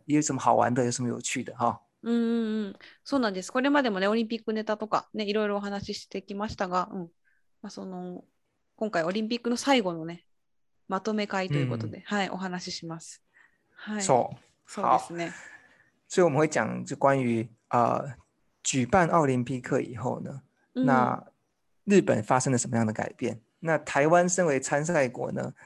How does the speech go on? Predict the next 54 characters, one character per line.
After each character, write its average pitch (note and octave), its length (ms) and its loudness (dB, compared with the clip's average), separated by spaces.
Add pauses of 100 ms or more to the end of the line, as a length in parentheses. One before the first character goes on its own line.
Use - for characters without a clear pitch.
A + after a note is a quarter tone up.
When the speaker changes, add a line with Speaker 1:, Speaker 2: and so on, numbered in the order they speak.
(120)
Speaker 1:
台 - 100 -2
湾 C#3+ 100 8
有 - 120 6
发 B2 160 0
生 C3 120 0
什 B2 120 -6
么 A#2 80 0
样 A2+ 80 0
的 A2 80 -2
改 - 180 -8
变？ A#2 220 -6
Speaker 2:
嗯。 - 40 -18 (120)
Speaker 1:
就 C3 120 -10
是 A#2 40 -10
前 A3+ 240 -2
后 C#3+ 160 0
的 A#2+ 120 -4
差 A2+ 300 -2
异。 A#2 220 -6 (480)
好。 C#3 240 4
Speaker 2:
う A#3 40 2
ん。 A3 40 0
う G#3 80 -4
ん。 G#3+ 80 -14 (400)
Speaker 1:
那 E3+ 200 4
我 C3+ 120 4
们 B2+ 280 0
从， B2+ 1000 0 (220)
从 D3 200 2
日 F3+ 80 6
本 D3 120 6
开 D3 160 4
始 C#3 140 0
吗？ B2+ 240 2 (220)
Speaker 2:
は D4+ 180 4
い、 B3+ 80 2
じ A3+ 80 0
ゃ A3 40 2
あ - 20 0
日 G#3+ 120 -2
本 B3 240 0
か F#3+ 140 2
ら E3 160 -4 (160)
お F3+ 80 -16
話 F3 300 -12
し F3 60 -18
し - 40 -18
た F#3+ 100 -10
い F#3 60 -12
と F#3 80 -16
思 F3+ 100 -10
い F3+ 60 -10
ま F3+ 240 -8
す。 - 380 -18